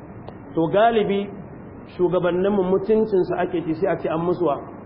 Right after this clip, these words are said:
an musu wa'azi. Duk lokacin da aka ce wannan shugaba ne a cikinku ya buɗe hanyar da in an yi abu ba daidai ba a je a yi masa nasiha, to, ba buƙatar in yi abu in zo wajen wa'azi in masa magana.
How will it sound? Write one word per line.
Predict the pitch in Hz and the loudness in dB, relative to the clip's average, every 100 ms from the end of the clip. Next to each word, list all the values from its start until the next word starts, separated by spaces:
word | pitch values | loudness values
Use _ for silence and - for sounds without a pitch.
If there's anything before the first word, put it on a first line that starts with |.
| - - - - - - - - | -16 -16 -14 -14 -14 -14 -10 -4
an | 175 | 0
musu | 190 190 | 0 2
wa'azi. | 160 160 131 120 - - - - - - - - - | 0 0 -2 -6 -14 -16 -16 -16 -16 -16 -18 -16 -6
Duk | - 247 | 0 4
lokacin | 285 285 220 226 220 | 6 6 4 2 4
da | 202 | 2
aka | 202 202 | 0 0
ce | 190 | 4
wannan | 185 202 185 - | 4 4 2 2
shugaba | 165 151 160 180 | -2 0 2 2
ne | 175 | 0
a | 156 | -2
cikinku | - 160 175 170 156 | -8 -2 -2 0 0
ya | 170 | 2
buɗe | 160 196 190 160 | 2 -2 -2 -2
hanyar | 170 170 147 135 | 2 2 2 -2
da | 156 - | -2 0
in | 240 240 233 | 2 2 2
an | 220 226 226 | 0 2 2
yi | |
abu | 233 175 165 156 | 0 0 0 0
ba | 147 | 0
daidai | 135 170 170 170 | 2 2 4 2
ba | - | 0
a | 147 | -2
je | 156 | -2
a | 156 | 0
yi | 147 | 0
masa | 151 147 | 0 -2
nasiha, | 131 135 143 120 - - - - - - - | -6 -6 -6 -6 -10 -16 -16 -16 -16 -18 -6
to, | 156 | -2
ba | 147 208 | 2 2
buƙatar | 202 170 180 180 160 | 2 0 -2 -2 0
in | 170 175 | 4 6
yi | 180 | 4
abu | 175 156 156 | 2 -2 -2
in | 143 | 0
zo | 156 | 2
wajen | 170 170 170 | 2 4 2
wa'azi | 175 139 | 2 -2
in | 160 147 | -2 -2
masa | 135 143 | -2 -4
magana. | 120 117 | -6 -6